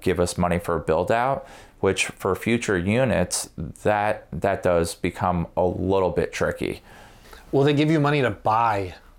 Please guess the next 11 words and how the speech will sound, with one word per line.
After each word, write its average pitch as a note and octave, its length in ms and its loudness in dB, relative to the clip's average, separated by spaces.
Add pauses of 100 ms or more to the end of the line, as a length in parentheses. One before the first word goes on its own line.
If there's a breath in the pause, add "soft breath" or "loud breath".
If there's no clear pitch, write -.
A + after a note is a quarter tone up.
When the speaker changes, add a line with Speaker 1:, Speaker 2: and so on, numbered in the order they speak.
(200)
Speaker 2:
existing G#2+ 540 -2
units? F2 580 -12 (100)
That's G2+ 340 -4
the, F2+ 520 -10 (800 loud breath)
that's - 300 -6
the - 120 -6
question - 380 -4
I F2+ 160 -10
have. - 460 -14 (140)
Speaker 1:
Right, F2+ 380 0 (380)
right. F2 300 2